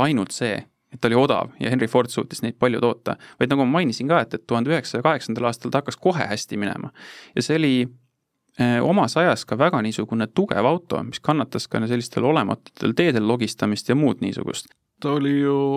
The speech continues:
Speaker 2: ta mahutas ikkagi perekonna täiesti, täiesti mõistlikult ära ja, ja noh, lisaks sellele, mis sa mainisid, et, eh,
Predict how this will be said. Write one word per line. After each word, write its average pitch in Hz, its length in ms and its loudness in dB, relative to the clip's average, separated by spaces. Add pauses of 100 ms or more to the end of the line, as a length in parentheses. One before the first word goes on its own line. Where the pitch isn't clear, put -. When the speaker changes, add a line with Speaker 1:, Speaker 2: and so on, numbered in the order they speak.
(920)
Speaker 2:
ta 131 80 2
mahutas 131 460 0
ikkagi 123 260 -2
perekonna 123 480 2
täiesti, 107 800 -2 (340)
täiesti 113 320 0
mõistlikult 120 560 -2
ära 143 220 2 (640)
ja, 113 300 0 (100)
ja 113 300 0
noh, 113 160 -2
lisaks 120 320 -2
sellele, 117 320 2
mis - 100 -6
sa 117 80 0
mainisid, 110 560 0
et, - 400 -8
eh, 104 1400 -4